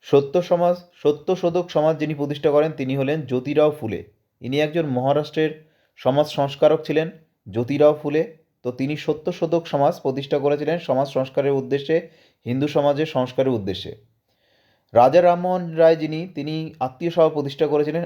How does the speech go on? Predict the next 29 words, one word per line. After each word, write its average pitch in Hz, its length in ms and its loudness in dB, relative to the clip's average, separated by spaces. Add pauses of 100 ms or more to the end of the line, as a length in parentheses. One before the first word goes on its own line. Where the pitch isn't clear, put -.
আত্মীয় 175 300 -2
সভা 170 220 4
পরবর্তীতে 139 840 0 (460)
গিয়ে 143 260 -4 (360)
হয়ে 117 140 4
যায় 143 240 4 (880)
ব্রাহ্ম 131 440 2
সমাজ, 95 440 -8 (260)
আত্মীয় 143 320 -4
সমাজ 151 280 2 (380)
পরবর্তীতে 131 500 0
হয়ে 131 200 2
যায় 170 200 2 (360)
ব্রাহ্ম 127 360 2
সমাজ। 95 420 -8
তো 113 100 -6
রাজা 117 260 4
রামমোহন 135 320 0
রায় 156 220 2 (720)
আত্মীয় 147 340 0
সভা 160 180 6
প্রতিষ্ঠা 139 360 -2
করেছিলেন, 143 420 -4
যেটার 135 220 0
পরবর্তী 123 400 -2
নাম 113 140 -2
হয় 151 220 2 (320)
ব্রাহ্ম 117 480 0
সমাজ। 95 420 -10